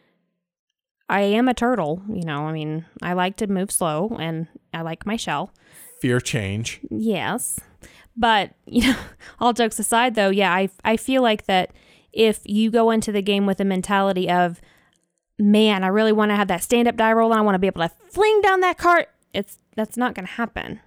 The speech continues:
Speaker 2: This isn't that game. And the last thing that I have for a negative, we've kinda touched on already.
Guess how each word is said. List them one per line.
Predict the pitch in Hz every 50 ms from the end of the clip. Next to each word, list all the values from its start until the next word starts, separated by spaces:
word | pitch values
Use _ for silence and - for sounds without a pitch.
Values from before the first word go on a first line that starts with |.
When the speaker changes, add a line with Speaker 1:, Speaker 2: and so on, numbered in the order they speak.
| _ _
Speaker 2:
This | 127 120 143 131 - -
isn't | 147 127 113 139 143 117 117
that | 123 117 120 - -
game. | 117 143 175 180 120 82 - - _ _ _ _ _ _ _ _ _ _ _ _ _ _ _ _ _ _ _ _ _ _ _
And | - 139
the | 139 139
last | 147 185 220 247 214 -
thing | - 180 165 151 139
that | 139 135
I | 135 123
have | 131 139 127 113
for | - 127 117
a | 113
negative, | 110 123 135 147 127 113 98 101 98 92 87 - _ _ _ _ _ _ _ _ _ _ _ _ _ _ _ _ _ _ _ _ _ _ _ _ _ _ _
we've | 107 127 120 - _
kinda | - - 220 226 180 127
touched | - - 180 180 - -
on | 117 104 101
already. | 98 92 90 87 - -